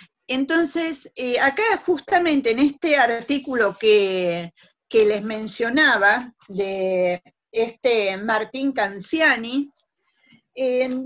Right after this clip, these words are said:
decía el historiador Fabio Wasserman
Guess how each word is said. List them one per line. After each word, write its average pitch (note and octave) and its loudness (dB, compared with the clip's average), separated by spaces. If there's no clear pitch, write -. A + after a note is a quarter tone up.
decía E4 2
el A#3+ 2
historiador B3 2
Fabio B3+ 2
Wasserman B3+ -2